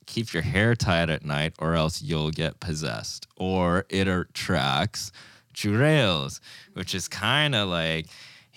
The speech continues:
Hindustani succubus, except for this bitch really wants you fucking dead.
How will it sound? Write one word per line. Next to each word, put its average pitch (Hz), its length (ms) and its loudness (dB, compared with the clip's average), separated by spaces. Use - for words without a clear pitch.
Hindustani 104 960 2
succubus, 82 960 -2
except 95 400 -2
for 90 200 -2
this 113 260 2
bitch 110 460 -2
really 98 300 0
wants 87 380 -2
you 85 80 -10
fucking 85 480 -6
dead. - 480 -8